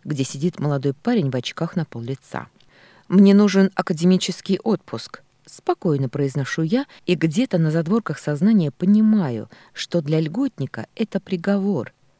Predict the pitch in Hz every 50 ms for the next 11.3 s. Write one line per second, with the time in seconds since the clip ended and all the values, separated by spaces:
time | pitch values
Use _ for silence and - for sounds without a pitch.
0 | _ _ _ _ _ _ - - - 233 262 233 - 123 - - - 110 104 -
1 | 135 139 151 156 202 214 - - - 190 - - - 190 - - - 190 220 185
2 | 127 120 - - - - - - _ _ _ _ _ _ _ - - - - -
3 | _ - 160 - 226 247 302 285 262 214 - 214 - - 277 254 208 - 202 180
4 | 165 180 185 - - 247 269 254 - - _ _ - - 262 262 254 240 226 220
5 | - - - - - - 202 190 180 214 208 - - - 190 - - 180 - -
6 | 180 - - 208 220 202 147 117 - - - - - 123 123 117 117 - _ _
7 | _ _ _ _ _ _ _ _ _ - 151 151 147 143 139 135 - - - -
8 | - 220 240 254 - _ - _ _ _ - - - 302 285 - - 330 247 202
9 | - - 143 - - 156 233 277 269 - 269 262 240 - _ _ _ - 359 330
10 | 240 175 - - - - 147 151 156 - - 147 - - 131 - - - - 120
11 | 107 107 104 104 104 110